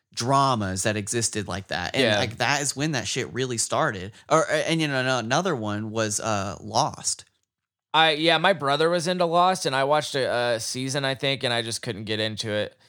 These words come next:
Speaker 1: I
Speaker 2: Uh, it
Speaker 1: watched
Speaker 2: wasn't my
Speaker 1: wait,
Speaker 2: thing.
Speaker 1: Netflix came out. I got, uh, with streaming, I watched all of Netflix.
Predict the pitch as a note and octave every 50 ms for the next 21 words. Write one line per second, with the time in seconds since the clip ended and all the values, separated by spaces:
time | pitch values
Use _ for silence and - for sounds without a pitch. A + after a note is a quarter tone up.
0 | _ _ _ - C#3+ D#3+ D#3+ - E3 D#3+ A2 A#2+ B2+ B2+ A#2+ B2+ A2 A#2 A2+ B2
1 | A#2 A#2+ A#2 A#2 A2+ A2 G#2+ A2+ C#3+ D3 D#3 D3+ - F3+ E3+ - - F#3 E3+ E3+
2 | E3 D#3+ D#3+ D#3+ D#3+ - - - _ _ _ _ _ - C3 C#3 B2+ G#2 - -
3 | - C3 B2+ A2+ A#2+ D3 - - - E3 E3 D#3 D3 D3+ D3 D3 C#3+ - - C3
4 | C#3 C#3 B2+ A#2+ - - - _ _ _ - C#3 D3+ D#3+ F3+ F3 E3+ D#3+ D3 A2
5 | - - - B2+ A#2+ A2+ A2 - -